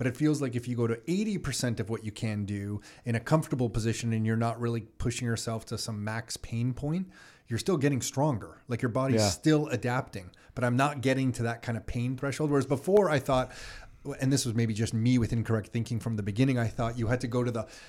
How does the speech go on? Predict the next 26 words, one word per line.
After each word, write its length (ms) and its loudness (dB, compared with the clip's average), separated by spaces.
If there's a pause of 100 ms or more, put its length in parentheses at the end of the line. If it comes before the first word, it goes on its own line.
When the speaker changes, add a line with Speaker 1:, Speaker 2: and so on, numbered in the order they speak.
(160)
Speaker 1:
the 100 -2
highest 640 -2
you 140 2
could 180 0
lift 720 2 (200)
and 120 -4
Speaker 2:
Yeah. 180 4
Speaker 1:
hit 220 -2
that, 380 0
like, 200 -2
regularly 960 2
to 120 -4
Speaker 2:
Yeah. 80 -2
Speaker 1:
push 140 0
the 80 -2
boundary. 420 0 (180)
And 120 0
it 80 -4
feels 320 0
to 100 -2
me 160 2
like 180 2
if 140 -2
you 80 -2
go 100 2
to 140 -2